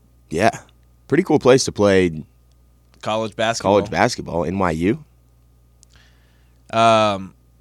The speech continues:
Speaker 2: do you know, have you ever been to New York?
Speaker 1: I have.
Speaker 2: You have?
Speaker 1: In, like, eighth grade, though. I haven't really been there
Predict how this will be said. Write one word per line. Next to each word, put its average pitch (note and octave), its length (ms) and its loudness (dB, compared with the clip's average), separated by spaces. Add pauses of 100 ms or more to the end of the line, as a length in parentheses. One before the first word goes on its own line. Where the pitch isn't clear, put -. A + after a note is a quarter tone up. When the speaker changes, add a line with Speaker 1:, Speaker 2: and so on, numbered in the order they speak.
Speaker 2:
do A#2+ 200 -6
you G#3 120 0
know, B3 100 4
have G3 160 6
you A#3+ 120 4
ever D4+ 120 0
been E3 160 2
to F#3 60 -2
New G3 100 0
York? G#3 380 2 (320)
Speaker 1:
I F#2 80 -2
have. F2+ 440 0 (220)
Speaker 2:
You A#2+ 140 -2
have? C3+ 340 2 (200)
Speaker 1:
In, A2 120 -2
like, G2+ 220 0
eighth F#2 180 -2
grade, D#2 300 -2
though. D2+ 180 -10
I D#2 60 -6
haven't F2 260 -4
really E2 200 -4
been D#2 200 -8
there D2+ 320 -10